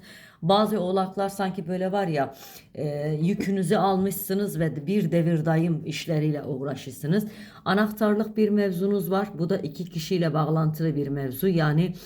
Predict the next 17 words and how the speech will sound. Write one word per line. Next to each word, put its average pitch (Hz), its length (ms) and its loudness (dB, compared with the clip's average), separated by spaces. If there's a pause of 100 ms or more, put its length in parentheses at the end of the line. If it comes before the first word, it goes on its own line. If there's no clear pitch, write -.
(260)
önünüzde 175 520 2
kısa 185 400 -2
bir 175 120 2
yol 156 280 2
var. 143 200 -2
Belki 165 300 -2
bu 175 80 0
yola 170 240 2
gidip 165 340 -2
geldikten 156 460 0
sonra 143 260 -2
üstünüzdeki 160 600 -2
sıkıntıyı, 160 560 -2
stresi, 156 600 -2
basiretsizliği 147 720 -2
attıktan 180 500 -2
sonra 185 340 0